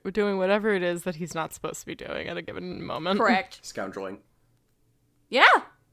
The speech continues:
Speaker 2: Absolutely. Like, that's just
Speaker 1: Plundering, smuggling,
Speaker 2: It's just
Speaker 1: and et cetera.
Speaker 2: That's just in him. Like, that just is who he is. And
Speaker 1: I mean, that's basically what parented him, if we wanna get deep and go back to our other point.
Speaker 2: Yeah,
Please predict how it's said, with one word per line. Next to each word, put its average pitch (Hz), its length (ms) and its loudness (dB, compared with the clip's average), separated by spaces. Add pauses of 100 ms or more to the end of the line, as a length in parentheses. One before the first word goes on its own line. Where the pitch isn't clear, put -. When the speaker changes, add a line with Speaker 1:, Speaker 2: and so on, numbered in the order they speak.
(420)
Speaker 2:
Absolutely. 285 800 -2
Like, 208 140 -8
that's 226 180 -12
just - 320 -18
Speaker 1:
Plundering, 185 640 2
smuggling, 165 840 -4
Speaker 2:
It's - 140 -20
just 170 140 -10
Speaker 1:
and 165 200 -6
et - 100 -16
cetera. - 420 -6
Speaker 2:
That's 240 200 -6
just 320 200 -6
in 320 220 2
him. 175 240 -4 (400)
Like, 180 260 -8
that 190 200 -10
just - 320 -16 (460)
is 202 200 -12
who 240 120 -6
he 262 180 -10
is. 302 380 -10 (120)
And 185 440 -6 (200)
Speaker 1:
I 190 40 -10
mean, 180 380 -2
that's 165 260 0
basically 214 440 2
what 214 160 4
parented 202 480 0
him, 165 420 0
if - 180 -6
we 170 140 0
wanna 165 240 0
get 156 300 -2
deep 156 260 -2
and 160 100 -2
go 160 120 2
back 160 220 0
to 165 100 -2
our 156 120 2
other 160 200 2
point. 156 300 0
Speaker 2:
Yeah, 494 100 6